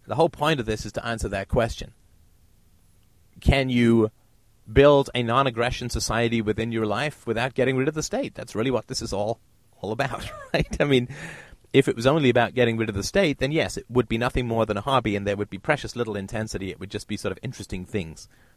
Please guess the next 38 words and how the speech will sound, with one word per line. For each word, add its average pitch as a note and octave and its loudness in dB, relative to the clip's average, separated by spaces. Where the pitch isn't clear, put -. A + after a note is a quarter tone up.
to - -4
talk A2+ 2
about, - -2
interesting G2+ -4
theoreticals. A2+ -4
But G#2+ 0
because G#2+ -2
we've G2+ -4
tracked B2+ -6
this G#2+ -2
down G#2+ -4
to A2 -12
the F#2+ -8
personal, C3 -2
and F#2+ -10
we F#2 -6
have F2 -8
said F#2 -4
that F2+ 0
the F2 -8
state G#2+ 0
is F#2+ -8
an F2+ -8
effect - -6
of F2 -12
the - -12
family A#2 -2
and F2+ -6
of - -14
the - -20
church, C#3+ -6
and F#2+ -8
that F2+ -2
it E2+ -8
is F#2 -8
the - -16
personal C3+ 0
relationships A2 -4